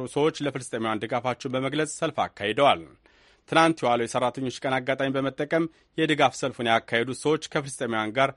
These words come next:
የትግል አንድነታችንን እንገልጻለን» የሚሉ ሰሌዳዎችንም አንግበዋል። የደቡብ አፍሪካ ፕሬዚዳንት ሲሪል ራማፎሳ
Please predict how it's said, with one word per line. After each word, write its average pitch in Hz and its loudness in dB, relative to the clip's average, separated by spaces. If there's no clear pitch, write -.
የትግል 139 0
አንድነታችንን 113 0
እንገልጻለን» 113 0
የሚሉ 110 -4
ሰሌዳዎችንም 104 -2
አንግበዋል። 113 2
የደቡብ 147 6
አፍሪካ 143 2
ፕሬዚዳንት 160 0
ሲሪል 101 -4
ራማፎሳ 110 -4